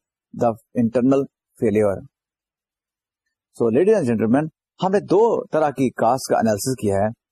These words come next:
One are external failure cost، other are internal failure cost۔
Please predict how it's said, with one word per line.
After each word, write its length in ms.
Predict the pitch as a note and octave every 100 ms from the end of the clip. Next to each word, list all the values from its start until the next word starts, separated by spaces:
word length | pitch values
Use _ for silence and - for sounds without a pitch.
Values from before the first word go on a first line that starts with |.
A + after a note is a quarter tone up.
| _ _ - A2
One 180 | F#3 G#3+ B2+
are 180 | B2 B2
external 420 | A2+ - A#2 A#2
failure 380 | A2 A2 G#2+ G2+ G2
cost، 240 | A2 D3 _ _ _ _ _ _ _ _ _ _ _ _ _ C#3+
other 180 | D#3 D3+
are 160 | C#3+ -
internal 300 | C3+ F3+ F#3+
failure 380 | C3+ A2+ G2 F#2+ -
cost۔ 280 | - - -